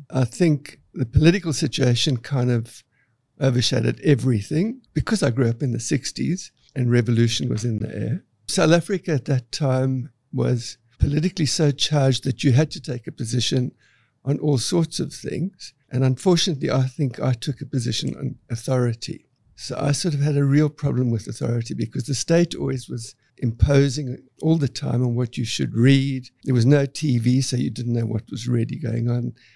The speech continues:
what films you could see, and actually what music you could listen to. And so everything they told us that was really bad were the only things I <laughs> was really interested in,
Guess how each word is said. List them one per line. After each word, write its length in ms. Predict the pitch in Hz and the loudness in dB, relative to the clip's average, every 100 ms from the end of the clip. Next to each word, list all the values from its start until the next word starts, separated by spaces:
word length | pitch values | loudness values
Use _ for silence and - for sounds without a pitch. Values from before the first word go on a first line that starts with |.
| - | -2
what 220 | 143 117 | -2 -2
films 440 | - 180 160 156 | 0 4 6 4
you 100 | 151 | 2
could 160 | - 131 | 0 -4
see, 240 | - 156 | 0 0
and 180 | 135 139 185 | 0 0 0
actually 300 | - - 139 | 0 0 0
what 200 | 135 147 | 0 4
music 420 | 175 190 190 131 | 4 4 -2 -6
you 100 | 117 | -6
could 200 | - 139 | -8 -6
listen 380 | - - 147 - | -6 -8 -10 -10
to. 160 | - - _ _ _ - | -12 -12 _ _ _ 0
And 420 | 147 156 156 151 - | 2 4 2 -2 -10
so 180 | - 170 | -6 0
everything 400 | 202 233 214 180 | 2 2 0 -4
they 160 | 147 147 | -4 -4
told 320 | 151 156 147 | -4 -2 0
us 140 | 139 - | 0 -2
that 140 | 135 | -2
was 180 | 120 123 | -2 0
really 380 | 135 151 135 117 | 4 4 2 -2
bad 580 | - 120 123 - - _ _ | 0 0 0 -2 -8 _ _
were 120 | 156 | 0
the 140 | 139 165 | 2 4
only 200 | 156 160 | 4 2
things 260 | 170 135 | -2 -2
I 80 | 139 | 4
<laughs> 0 | |
was 400 | 147 - 202 - | 4 4 0 -2
really 320 | 160 135 135 | -4 -2 -4
interested 540 | 175 254 277 - 135 120 | -4 -6 -10 -4 -4 -4
in, 320 | - 156 | -4 -6